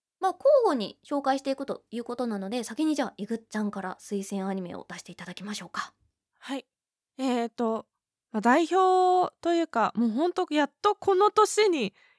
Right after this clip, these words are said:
Speaker 2: いい感じに締めくくって終わってくれたなという、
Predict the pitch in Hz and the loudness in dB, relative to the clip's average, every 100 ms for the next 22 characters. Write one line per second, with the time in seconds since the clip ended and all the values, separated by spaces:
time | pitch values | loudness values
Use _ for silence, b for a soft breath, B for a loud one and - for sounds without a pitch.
0 | _ 262 277 - 285 277 269 269 254 - | _ -2 -2 0 -2 0 -2 -4 -4 -4
1 | 254 269 - 277 262 - 190 196 - 208 | -4 -6 -6 -10 -8 -12 -10 -10 -8 -8
2 | 214 208 208 202 202 208 _ _ _ _ | -4 -4 -2 -2 -2 -4 _ _ _ _
3 | 208 196 185 185 | -4 -2 -2 -6